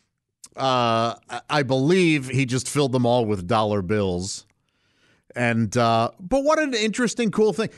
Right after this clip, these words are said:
You would, so then you would crack open the walnut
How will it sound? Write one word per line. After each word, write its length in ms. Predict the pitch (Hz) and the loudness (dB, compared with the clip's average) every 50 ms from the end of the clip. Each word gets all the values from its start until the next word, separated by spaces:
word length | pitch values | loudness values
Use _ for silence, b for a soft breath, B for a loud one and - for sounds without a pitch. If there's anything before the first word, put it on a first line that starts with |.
| B B | B B
You 120 | - 170 170 | 0 0 0
would, 180 | 165 131 - | 0 0 -4
so 160 | - - 180 | -2 -2 0
then 160 | 175 175 190 190 | 0 2 2 2
you 80 | 185 | 2
would 120 | 170 139 - | 0 0 -2
crack 400 | - - 175 170 175 175 170 165 | -2 0 0 2 2 0 0 2
open 480 | 156 147 143 - 151 147 151 147 127 - | 2 2 2 2 0 0 0 -2 -4 -6
the 160 | - 117 120 120 | -6 -4 -2 0
walnut 640 | 120 135 147 156 151 143 123 110 107 104 - - | 2 2 2 2 2 2 2 0 0 -2 -6 -12